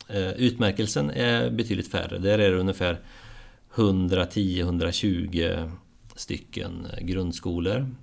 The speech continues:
och det är femton gymnasieskolor och det är kanske drygt tvåhundra förskolor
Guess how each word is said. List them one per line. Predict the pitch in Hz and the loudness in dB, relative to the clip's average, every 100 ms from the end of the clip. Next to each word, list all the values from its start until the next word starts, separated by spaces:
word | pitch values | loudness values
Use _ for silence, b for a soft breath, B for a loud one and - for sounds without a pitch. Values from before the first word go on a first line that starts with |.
| - | -18
och | - - - | -12 -12 -6
det | 92 | -6
är | 87 87 87 87 - | -4 -6 -8 -10 -12
femton | - - 92 82 80 - 87 85 | -12 -4 -2 -2 -6 -6 -4 -2
gymnasieskolor | 85 87 85 - - - 85 95 104 - | 0 -2 -2 -6 -8 -6 -4 -2 -4 -4
och | 117 101 | -6 -4
det | 92 92 | -2 -2
är | 90 - | -4 -8
kanske | - - 87 | -8 -6 -4
drygt | 87 85 - | -6 -8 -10
tvåhundra | - 87 82 85 80 - - - - | -8 -6 -6 -6 -8 -12 -20 -20 -12
förskolor | - 95 - 104 127 | -4 -4 -2 -4 -4